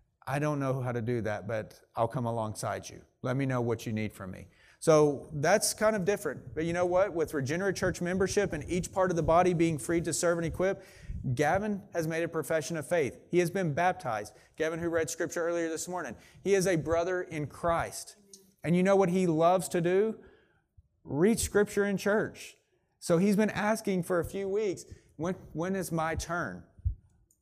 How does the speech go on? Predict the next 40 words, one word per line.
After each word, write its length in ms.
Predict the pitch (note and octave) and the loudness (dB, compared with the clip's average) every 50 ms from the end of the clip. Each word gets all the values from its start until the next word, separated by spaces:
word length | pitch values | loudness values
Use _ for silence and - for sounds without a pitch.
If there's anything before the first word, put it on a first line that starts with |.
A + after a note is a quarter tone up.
| _ | _
Far 280 | - - E3 E3 F3 F#3+ | -6 0 2 4 4 4
be 200 | F#3 F3 G#3 G#3 | 4 4 4 4
it 120 | G3 F#3+ | 4 4
from 160 | G3 F#3 F3 E3+ | 4 2 2 4
me 140 | F3 F3+ | 4 4
as 100 | F3+ E3 | 4 4
a 80 | D3 D#3 | 2 0
pastor 420 | D3 - E3+ E3+ E3+ E3 - E3 | 0 0 2 2 2 2 0 -2
to 100 | D3+ D3+ | -2 -2
say, 260 | C#3 - E3+ D3+ C#3+ C#3 | -2 0 0 0 2 0
"You're 200 | C3+ C#3+ D3 C#3+ | 0 -2 -2 -4
too 180 | - - D#3 | -4 -4 -4
young 320 | C#3 C#3+ C#3+ C#3 C#3 C#3 C3 | -4 -2 -2 -2 -4 -4 -4
to 100 | B2+ B2+ | -4 -4
read 220 | B2+ B2+ B2 - | -4 -4 -4 -6
scripture." 640 | - - - C#3 B2 - - - A#2+ A2+ A2 - - - - - - - _ | -8 -6 -4 -4 -4 -6 -6 -8 -8 -6 -8 -8 -12 -16 -18 -20 -20 -20 _
So 240 | - - E3+ D#3 D3+ | -4 0 2 4 4
we 240 | D3 D3 D#3+ G3 A3 | 4 4 2 2 2
want 200 | A3+ A3+ A3+ A3 | 2 2 2 2
to 60 | G3 | 2
see 240 | F#3+ - - F3+ F3+ | 2 2 4 4 4
the 140 | E3+ E3 D3 | 4 2 2
body 480 | C3 D3 D3+ D#3+ E3 E3+ F3 F3+ F3+ | 2 4 4 4 4 4 4 2 0
be 160 | E3 D#3+ E3 | 0 0 0
the 120 | D#3 D3+ D3+ | 2 2 2
body. 360 | C#3 D#3 E3 E3 D#3+ C#3+ C3 | 2 4 4 4 4 2 0
So 180 | C3 - D3 C#3+ | -2 -2 0 0
as 120 | C#3+ C3 | 0 0
God 200 | C3+ D3+ D#3+ F3 | 2 2 2 2
has 160 | F3+ D3 C3 | 2 0 0
moved 460 | C3+ C3 C3 B2+ C3+ D3+ E3 E3 - | 0 0 0 0 2 0 0 0 0
you 140 | G3+ G#3 G3+ | 0 0 0
and 80 | F#3+ E3 | 0 0
equipped 460 | D3 C3 - - D3 D3 D#3 D#3 - | -2 -4 -2 0 0 0 0 0 -2
you, 200 | F#3+ G3+ G3+ G3 G3 - - - _ - | -2 -2 -2 -4 -8 -12 -20 -20 _ -4
we 180 | - D3 D#3+ F3+ | 2 4 4 4
want 220 | F#3+ F#3+ F#3+ F#3 | 4 2 0 -2
to 40 | F3+ | -2
come 200 | - - E3 D#3+ | -4 -4 -6 -4
alongside 640 | D#3+ D#3+ D#3+ D#3 D3+ - - D#3+ D3 D3 D3 C#3+ C3 | -2 -2 -2 -2 -2 -2 0 0 2 2 2 0 -2